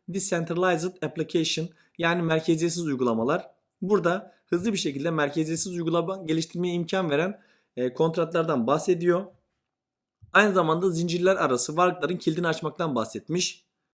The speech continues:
Şimdi arkadaşlar, her ağın, her zincirin kendine ait varlıkları var ve bazen başka ağlarda hızlı işlemler yapmamız gerekiyor.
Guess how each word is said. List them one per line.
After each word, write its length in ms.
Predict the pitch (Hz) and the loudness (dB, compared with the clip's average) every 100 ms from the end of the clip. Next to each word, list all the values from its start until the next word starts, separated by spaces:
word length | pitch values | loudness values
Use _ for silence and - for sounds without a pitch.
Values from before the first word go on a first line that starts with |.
| _ | _
Şimdi 240 | 247 220 | -4 -2
arkadaşlar, 580 | 196 208 180 165 127 - _ _ _ _ _ _ | 0 0 0 -2 -4 -14 _ _ _ _ _ _
her 300 | - 233 226 - | 0 0 0 2
ağın, 300 | 180 165 160 | 6 6 2
her 200 | 170 202 | 0 0
zincirin 540 | 180 190 165 151 190 | 0 0 -2 -4 -6
kendine 400 | - 180 180 190 | -6 -4 -2 0
ait 280 | 175 147 160 - | 2 2 0 -8
varlıkları 540 | 139 156 160 - 156 117 | -2 -2 -2 -2 -2 -2
var 220 | 131 - | -6 -6
ve 140 | 165 175 | -4 0
bazen 440 | 190 147 143 143 | 2 0 -2 0
başka 320 | 143 - 185 | -2 0 0
ağlarda 400 | 165 143 135 143 | 0 2 0 -2
hızlı 260 | 151 160 185 | -4 -2 -2
işlemler 400 | - 160 160 160 | -2 -2 0 0
yapmamız 440 | 160 160 160 160 | -2 -2 -4 -4
gerekiyor. 580 | 131 110 104 - 139 | -4 -4 -6 -4 -4